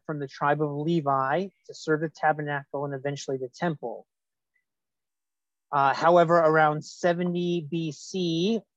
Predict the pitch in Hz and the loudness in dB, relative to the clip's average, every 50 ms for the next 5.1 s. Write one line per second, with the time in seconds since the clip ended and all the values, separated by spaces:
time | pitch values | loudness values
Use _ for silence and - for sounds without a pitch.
0 | _ _ _ _ _ 147 160 147 147 143 147 143 - _ _ _ - 147 143 - | _ _ _ _ _ 2 4 4 6 4 4 0 -2 _ _ _ -10 -10 -10 -10
1 | _ _ - - - 208 220 233 226 - - - 175 160 147 147 143 - - _ | _ _ -12 -4 0 2 4 4 2 2 0 0 0 2 2 0 -2 -6 -10 _
2 | - 151 147 143 139 139 147 143 135 135 135 - 156 156 165 170 160 156 - - | -6 -4 -2 -2 -2 -2 -4 -6 -10 -14 -10 -6 0 2 2 2 2 0 -4 -8
3 | - 143 147 160 170 170 160 147 139 139 135 131 - - - - 156 147 147 143 | -8 -4 -2 0 2 2 4 4 4 2 0 -2 -6 -12 -6 -2 -2 -2 -2 -2
4 | 131 - - - 151 143 139 135 - - 180 180 175 160 139 139 135 131 131 123 | -6 -12 -10 -8 -8 -6 -6 -8 -10 -6 -4 -2 -2 -2 0 0 0 0 0 -2
5 | 120 120 | -4 -8